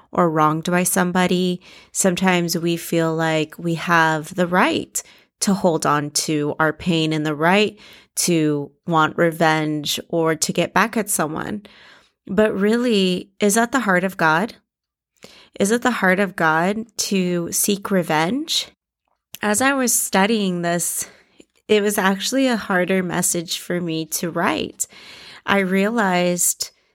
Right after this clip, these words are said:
so many scriptures that talk about forgiveness and really seeking the heart of God. And if you think about it, s-, one of the first things that stood out to me is the whole purpose of the reason why Jesus came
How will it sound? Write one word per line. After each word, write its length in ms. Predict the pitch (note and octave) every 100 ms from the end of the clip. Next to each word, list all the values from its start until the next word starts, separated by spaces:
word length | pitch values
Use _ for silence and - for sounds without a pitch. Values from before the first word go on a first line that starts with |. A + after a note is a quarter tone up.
| _
so 360 | - - G#3+
many 280 | A3+ C4 B3
scriptures 920 | G3+ - F#3 F#3+ F#3+ - F#3 F3+ F3
that 200 | - F#3
talk 220 | - F#3 G3
about 280 | F3+ F3
forgiveness 720 | - F3 F3 B3+ C4+ F3+ F3+ -
and 160 | F3+
really 240 | F3+ G3+ G3+
seeking 520 | - G#3 G3+ G3+ F#3+
the 80 | E3+
heart 220 | F#3 F3+
of 140 | D#3+
God. 500 | - G3 A#3 G3+ F#3 -
And 160 | G3
if 160 | F#3 F#3+
you 80 | F3
think 320 | - B3+ D4+
about 380 | F3+ F3 E3+ E3+
it, 200 | E3+ - - - - -
s-, 140 | - -
one 240 | G#3 A#3+
of 80 | A#3
the 100 | G3+
first 420 | G3 A3+ A#3 -
things 360 | A3+ B3 A3+ F#3+
that 160 | F3
stood 340 | - - G3 F#3
out 320 | G3 D#4+ -
to 180 | - F#3
me 380 | E3+ E3+ E3+ - - - - -
is 180 | G3+
the 120 | G3+ G3+
whole 140 | G#3+
purpose 640 | G#3 - G3+ G#3 F#3+ G3
of 520 | - F3+ F3 F3 E3+ -
the 100 | G3
reason 400 | F#3 G#3 G3+ F#3
why 220 | F3+ F3+
Jesus 500 | F3 - F#3+ F3+ F3
came 480 | - G3+ G3 F3+ F3+